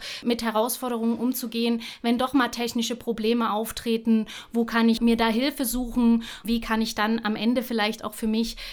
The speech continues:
da ganz kreativ eine Lösung finden? Also definitiv die Medienkompetenz neben der Selbstkompetenz und da ja basierend auf dem Thüringer Lehrplan natürlich auch alle anderen Kompetenzbereiche, die hier, ähm, entsprechend eine Rolle spielen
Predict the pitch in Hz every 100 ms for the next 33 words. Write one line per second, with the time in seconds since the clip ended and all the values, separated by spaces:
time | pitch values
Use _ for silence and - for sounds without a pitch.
0 | - 208 214 220 220 226 220 208 202 233
1 | 226 220 202 202 208 190 220 226 226 185
2 | 175 190 202 226 240 247 233 226 226 226
3 | 226 - - - 226 226 269 240 240 233
4 | 226 220 214 214 226 269 285 233 226 226
5 | - - 233 233 233 226 226 226 - -
6 | 254 285 294 - - - 220 233 226 220
7 | 254 302 277 220 226 233 226 262 262 233
8 | 220 214 240 233 226 220 214 247 226 -
9 | - 220 208 254 233 208 - 208 - -
10 | 190 - 208 - 214 196 196 208 175 202
11 | 190 196 185 - - - - 202 196 190
12 | 196 - 196 202 196 175 185 185 - 196
13 | 185 180